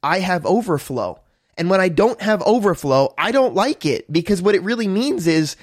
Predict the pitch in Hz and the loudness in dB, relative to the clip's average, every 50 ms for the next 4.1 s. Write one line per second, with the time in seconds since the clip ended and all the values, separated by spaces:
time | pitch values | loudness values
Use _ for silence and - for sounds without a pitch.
0 | - - - - - 190 180 - - 233 320 - 214 190 175 170 - - - 165 | -20 -20 -10 -2 -2 -2 0 -2 -6 -6 -2 -2 0 0 0 -2 -4 -6 -8 -4
1 | 151 165 185 220 220 - 220 202 190 185 190 185 185 175 196 233 262 - - - | -2 -2 -2 -4 -4 -2 -2 -2 0 -2 -4 -4 -2 -4 -4 -4 -4 -6 -4 -2
2 | 175 147 147 135 131 - - 151 143 139 139 - - 113 110 110 - 151 139 - | 0 0 0 0 -2 -2 -2 -2 -2 -2 -4 -4 -4 -4 -4 -6 -8 -12 -14 -16
3 | - - - - - - - - _ _ _ - 151 170 170 165 160 160 165 160 | -18 -20 -20 -20 -20 -20 -20 -20 _ _ _ -6 -2 0 0 0 0 0 -2 -4
4 | 156 | -6